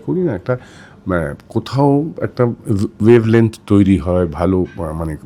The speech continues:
কাজ করার জন্য, এবং সেটা যখন তার, সেটা কিন্তু কাজে তার রিফ্লেকশন হয়। কিন্তু সবসময় যদি কো-আর্টিস্টের সঙ্গে সৌহার্দ্যপূর্ণ যদি রিলেশন থাকে, যদি বন-,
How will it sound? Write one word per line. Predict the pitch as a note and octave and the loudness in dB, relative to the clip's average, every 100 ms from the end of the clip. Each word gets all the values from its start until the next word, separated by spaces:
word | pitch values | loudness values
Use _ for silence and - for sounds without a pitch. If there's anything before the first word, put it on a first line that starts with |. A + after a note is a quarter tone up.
| - | -8
কাজ | - F2 - | -2 -2 -2
করার | F#2 F2+ E2 | -2 0 0
জন্য, | F2+ F2+ | -2 0
এবং | F2 F#2 | 0 -2
সেটা | - - G#2 G2+ - - - G2 | -6 -4 -4 -4 -12 -20 -6 0
যখন | G2+ - A#2 A2+ - - - | 0 0 -2 -4 -8 -20 -6
তার, | A2 | -4
সেটা | - B2 | -2 -2
কিন্তু | C3+ C#3 | 0 0
কাজে | G2+ G#2 B2+ | 0 0 2
তার | C3 | 2
রিফ্লেকশন | C3+ C3+ E3 - C#3+ F#2+ | 0 0 0 2 2 2
হয়। | D#2+ C2+ | 0 -4
কিন্তু | C#2 C2+ - - - - - | -8 -12 -16 -20 -20 -20 -14
সবসময় | - G2 - A2 F2+ | -6 -4 0 0 2
যদি | E2+ G2+ | 0 -2
কো-আর্টিস্টের | G#2 F2+ E2+ D#2+ F#2+ - G2+ | -2 0 0 0 -4 -2 -4
সঙ্গে | - G#2 G#2 G#2 - - - - - - - | -2 -2 0 0 -2 -12 -20 -20 -20 -20 -4
সৌহার্দ্যপূর্ণ | A2 G#2+ G2+ F#2 G#2 F2+ G#2 F#2+ G2+ G2 | 2 4 4 0 0 0 0 2 2 2
যদি | F#2 E2 F#2+ D#2 - | 0 0 0 0 -2
রিলেশন | F2+ F#2 F#2 - G2 | 2 4 2 2 0
থাকে, | - D#2+ - F2 D#2 - - - - - F2+ | 0 -4 -4 -4 -6 -10 -20 -16 -16 -6 -2
যদি | E2 | 0
বন-, | D#2 F2+ G2 | 2 4 4